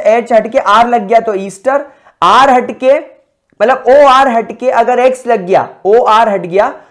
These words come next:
और एक्स लग गया तो असाइल हैलाइड, फिर एक्स हटके एनएच टू लग गया तो अमाइड। मतलब ये ससुर कार्बन वाले सभी उत्पाद मचा रहे हैं, साले चुप ही नहीं बैठ रहे।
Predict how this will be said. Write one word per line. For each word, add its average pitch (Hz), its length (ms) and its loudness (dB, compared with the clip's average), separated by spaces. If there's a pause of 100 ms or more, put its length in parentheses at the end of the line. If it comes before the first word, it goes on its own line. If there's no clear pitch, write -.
(140)
और 233 180 4
एक्स 262 240 0
लग 240 180 -2
गया 190 200 0
तो - 200 -12
असाइल 208 440 -2
हैलाइड, 240 360 2 (380)
फिर 294 140 0
एक्स 262 360 0
हटके 254 420 -2
एनएच 269 360 -2
टू 285 80 -6
लग 233 200 -2
गया 180 120 0
तो 190 120 -4
अमाइड। 240 380 -2
मतलब 220 300 -8
ये 226 160 -4
ससुर 220 400 -4
कार्बन 185 440 0
वाले 226 240 0
सभी 196 200 -6
उत्पाद 247 420 0
मचा 269 240 2
रहे 294 140 2
हैं, 320 80 -12 (560)
साले 226 240 4
चुप 202 260 -8
ही 277 80 -4
नहीं 302 120 -4
बैठ 285 220 2
रहे। 285 140 -2